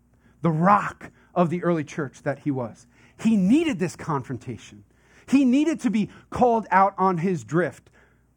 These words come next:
He needed a brother to look at him and to say, "Hey, don't forget where you've been. Don't forget the work that God has called you. I need brothers and sisters to do this for me." 'Cause I can be really, I'll just be totally honest with you.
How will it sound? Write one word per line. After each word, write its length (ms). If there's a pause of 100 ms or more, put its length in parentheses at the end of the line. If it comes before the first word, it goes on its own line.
(1160)
He 120
needed 240
a 60
brother 320
to 160
look 220
at 80
him 280 (300)
and 80
to 80
say, 140
"Hey, 400 (960)
don't 120
forget 480
where 120
you've 200
been. 220 (540)
Don't 80
forget 420
the 80
work 220
that 160
God 160
has 100
called 160
you. 60 (260)
I 220
need 180
brothers 300
and 120
sisters 280
to 120
do 140
this 100
for 140
me." 240 (460)
'Cause 80
I 80
can 80
be 80
really, 420 (320)
I'll 200
just 220
be 100
totally 260
honest 240
with 100
you. 80